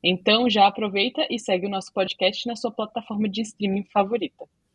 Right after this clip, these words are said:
E fica por dentro de tudo que vai rolar por aqui. Bom, pra quem não me conhece, eu moro nos Estados Unidos há seis anos e trabalho com desenvolvimento front-end. Eu diria que a minha jornada até aqui foi um pouco inusitada.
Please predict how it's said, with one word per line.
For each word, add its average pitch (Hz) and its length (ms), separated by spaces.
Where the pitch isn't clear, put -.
E 214 80
fica 220 280
por 220 160
dentro 226 260
de 247 120
tudo 226 180
que 247 120
vai 233 120
rolar 233 240
por 247 120
aqui. 254 260
Bom, 180 340
pra 185 160
quem 220 160
não 247 120
me 269 80
conhece, 214 420
eu 208 40
moro 180 220
nos 185 140
Estados 180 280
Unidos 180 280
há 180 80
seis 208 320
anos 175 340
e 196 80
trabalho 190 380
com 196 180
desenvolvimento 185 720
front-end. 214 680
Eu 185 100
diria 202 340
que 254 140
a 208 60
minha 196 160
jornada 185 380
até 226 180
aqui 233 260
foi 208 140
um 196 80
pouco 285 320
inusitada. 262 680